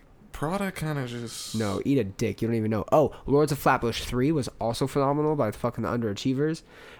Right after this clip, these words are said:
Speaker 2: Uh, the Underachievers I introduced to Roger from the Bronx. Well, I didn't really introduce him to him, but I was like, "Hey, listen, man, this is what the Underachievers is about." And he, he was kind of a Flatbush Zombie fan just because he's from New York and he obviously knows, like, that whole wave.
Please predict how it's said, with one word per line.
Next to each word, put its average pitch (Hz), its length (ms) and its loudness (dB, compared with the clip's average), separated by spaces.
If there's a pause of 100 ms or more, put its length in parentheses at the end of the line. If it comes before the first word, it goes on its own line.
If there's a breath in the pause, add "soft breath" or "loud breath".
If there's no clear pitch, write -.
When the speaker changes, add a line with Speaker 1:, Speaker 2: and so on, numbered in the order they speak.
Speaker 2:
Uh, 98 520 0 (240)
the - 100 2
Underachievers 139 880 2 (260)
I 120 120 2
introduced 117 480 0
to 117 60 0
Roger 110 240 2
from 113 140 -2
the 104 80 2
Bronx. 104 400 0
Well, 151 120 6
I - 20 2
didn't 143 180 2
really 113 180 2
introduce 104 320 -2
him 101 100 -2
to 107 100 -2
him, 98 100 -2
but 101 80 0
I 107 60 0
was 107 100 -4
like, 110 140 -4
"Hey, 120 100 0
listen, 113 300 -2
man, 98 180 -2
this 113 120 -2
is - 60 -6
what 143 60 0
the - 60 0
Underachievers 113 420 -2
is 131 100 0
about." 151 280 0 (340 loud breath)
And 110 400 2
he, 135 380 4 (100)
he 139 140 4
was 135 100 2
kind 151 180 2
of 160 60 2
a 165 60 2
Flatbush 175 320 4
Zombie 180 220 4
fan 190 260 4
just 135 160 2
because 127 200 2
he's 123 160 2
from 127 160 2
New 120 100 4
York 123 280 2
and 104 180 2
he 107 280 2
obviously 101 400 -2
knows, 98 260 -2
like, 101 140 -2
that 95 140 0
whole 110 140 2
wave. 107 240 0